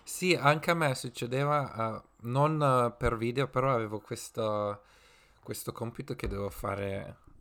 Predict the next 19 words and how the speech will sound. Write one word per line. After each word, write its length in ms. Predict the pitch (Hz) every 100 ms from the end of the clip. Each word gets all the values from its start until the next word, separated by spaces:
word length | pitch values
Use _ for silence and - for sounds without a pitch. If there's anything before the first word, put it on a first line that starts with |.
| _
eh, 60 | 104
ogni 460 | 98 98 107 110
due 160 | 107 107
mesi, 480 | 104 98 98 123 139 _ - - - _ _ -
che 180 | - 101
mandavo 440 | 104 107 113 117
un'email 380 | 113 110 110 104
a 60 | 101
tutti 460 | - 113 - 127
con 160 | 120 113
scritto, 460 | - - 104 - 110
"Ok, 400 | - - 107 104
ho 60 | 101
bisogno 340 | 110 113 123
che 120 | 120
mi 80 | 113
mandate 480 | 107 107 107 - 110
questa 320 | 131 120 -
informazione 1000 | 120 120 113 113 - 123 117 123 135